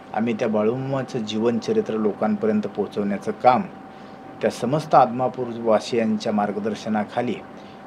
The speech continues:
ही जी मुंबईची टीम करते. आणि त्याच्या माध्यमातून जे लोकांपर्यंत बाळूमामा पोचले गेले,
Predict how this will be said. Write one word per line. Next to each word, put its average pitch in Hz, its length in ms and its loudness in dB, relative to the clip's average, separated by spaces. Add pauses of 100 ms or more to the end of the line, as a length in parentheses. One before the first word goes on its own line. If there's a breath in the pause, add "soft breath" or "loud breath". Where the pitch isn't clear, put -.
(100)
ही 113 160 -2
जी 107 120 -2 (140)
मुंबईची 107 540 2 (120)
टीम 117 180 2
करते. 101 400 0 (1700 loud breath)
आणि 131 160 -4
त्याच्या 143 260 4
माध्यमातून 175 760 4
जे 196 200 6
लोकांपर्यंत 156 760 2
बाळूमामा 127 460 4
पोचले 127 500 2
गेले, 95 280 0